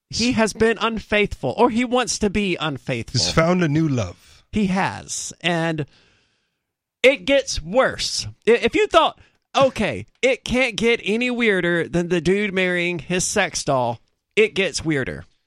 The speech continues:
Speaker 2: A-, at least with the sex doll, you can understand, right? You know, anthropomorphic human
Speaker 1: <laughs>
Speaker 2: features.
Speaker 1: Sure.
Speaker 2: But no.
Speaker 1: <laughs>
Speaker 2: Cosmic
Speaker 1: He
Speaker 2: body
Speaker 1: wants to add human features to this one.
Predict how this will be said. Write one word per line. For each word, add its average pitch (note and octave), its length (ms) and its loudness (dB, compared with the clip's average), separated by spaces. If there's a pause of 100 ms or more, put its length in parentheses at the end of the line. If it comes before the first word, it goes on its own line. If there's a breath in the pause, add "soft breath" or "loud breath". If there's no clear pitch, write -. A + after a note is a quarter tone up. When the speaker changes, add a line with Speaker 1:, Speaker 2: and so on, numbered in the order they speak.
(460)
Speaker 2:
A-, D#3 180 0
at - 20 4
least A3 220 4
with F#3 100 0
the C3+ 60 -4
sex - 260 0
doll, A2 140 0
you A#2+ 80 0
can C3 120 -2
understand, B2 460 0
right? G#2+ 180 -6 (300)
You A#2 80 -4
know, G2+ 100 -4 (140)
anthropomorphic A2+ 640 -4 (160)
human A2 280 -2
Speaker 1:
<laughs> E4+ 60 -4
Speaker 2:
features. A#2+ 540 -4
Speaker 1:
Sure. G#3 420 0 (240)
Speaker 2:
But - 120 -8
no. D#3 240 2 (200)
Speaker 1:
<laughs> - 1120 -2
Speaker 2:
Cosmic C#3 360 2
Speaker 1:
He C4 80 4
Speaker 2:
body F#4 100 6
Speaker 1:
wants B3 160 2
to A3+ 160 0
add B3 260 4
human E3+ 300 -2
features D3 440 -4
to C#3+ 100 -8
this C#3+ 260 -4
one. - 220 -14